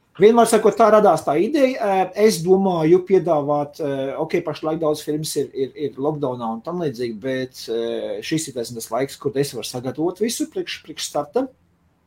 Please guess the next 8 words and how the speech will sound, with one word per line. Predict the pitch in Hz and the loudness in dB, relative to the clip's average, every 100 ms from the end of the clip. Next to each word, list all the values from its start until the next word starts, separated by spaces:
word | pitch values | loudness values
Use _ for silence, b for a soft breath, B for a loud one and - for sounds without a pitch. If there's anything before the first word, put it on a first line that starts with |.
| _ _ _ - - | _ _ _ -20 -20
Proti | - 113 110 107 | -8 -6 -4 -4
mājaslapas | 110 131 139 131 - | -2 -4 -4 -6 -6
izveidi, | 139 123 107 | -6 -6 -6
kaut | 117 107 | -6 -8
kādu | 101 | -10
portfolio | 107 104 127 131 127 | -12 -10 -6 -2 -2
izveidi, | 127 113 92 85 | -2 -4 -6 -4
ja? | 98 | -6